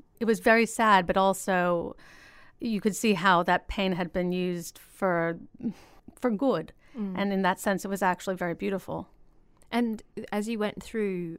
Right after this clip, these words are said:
Speaker 2: all of the s-, conversations, like, how many hours of interviews were you doing to get this life story out of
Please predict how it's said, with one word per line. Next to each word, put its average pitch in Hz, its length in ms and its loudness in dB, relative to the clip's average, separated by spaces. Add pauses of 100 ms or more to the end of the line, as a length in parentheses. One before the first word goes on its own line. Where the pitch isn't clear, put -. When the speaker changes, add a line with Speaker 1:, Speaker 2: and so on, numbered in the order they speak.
Speaker 2:
all 175 180 -6
of 151 180 -10
the 151 380 -8
s-, - 220 -16
conversations, 180 600 -8
like, - 80 -12
how 240 160 -8
many 160 560 -6
hours 170 320 -8
of 147 180 -14
interviews 151 480 -10
were 151 80 -14
you 147 160 -10
doing 147 380 -12
to 156 240 -14 (100)
get - 180 -12
this 151 300 -14
life 165 220 -10
story 147 260 -14
out 139 160 -16
of 165 60 -20